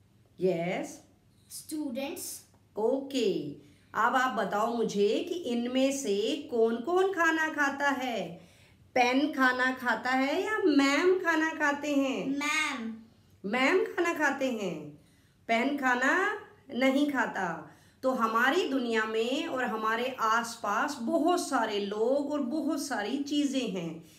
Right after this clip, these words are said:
Speaker 1: लेकिन इन सबको अलग-अलग भागों में बांटा हुआ है। आपको पता है इनको क्या कहते हैं?
Speaker 2: नहीं मैम, हमें नहीं पता इनको क्या कहते हैं, आप एक बार बताइएगा।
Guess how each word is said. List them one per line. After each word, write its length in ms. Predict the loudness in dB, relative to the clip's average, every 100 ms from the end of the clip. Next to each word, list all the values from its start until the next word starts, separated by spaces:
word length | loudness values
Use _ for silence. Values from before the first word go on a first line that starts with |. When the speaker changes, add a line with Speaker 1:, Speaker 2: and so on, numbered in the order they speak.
| -20 -20 _
Speaker 1:
लेकिन 380 | -2 0 0 0
इन 360 | 0 2 2 2
सबको 500 | 0 -4 -2 0 0
अलग-अलग 1080 | 0 2 2 2 0 -2 0 0 0 -4
भागों 360 | -4 -4 -2 -2
में 380 | 0 0 -2 2
बांटा 320 | 2 2 2
हुआ 340 | 0 0 -2
है। 400 | -2 -4 -6 -12 -20 -20 -4
आपको 320 | -2 0 -2
पता 360 | -2 0 0 4
है 340 | 4 4 0
इनको 280 | 0 -2 -4
क्या 160 | -4 -2
कहते 360 | -2 0 0
हैं? 560 | 0 0 -2 -4 -6 -8
Speaker 2:
नहीं 400 | -8 -8 -8 -8
मैम, 360 | -6 -6 -6 -8
हमें 400 | -10 -12 -10 -8
नहीं 160 | -8
पता 280 | -8 -8 -10
इनको 280 | -10 -10 -10
क्या 360 | -12 -12 -10 -8
कहते 400 | -8 -10 -10 -10
हैं, 180 | -8
आप 200 | -8 -8
एक 140 | -10 -10
बार 100 | -10
बताइएगा। 720 | -8 -8 -8 -10 -10 -8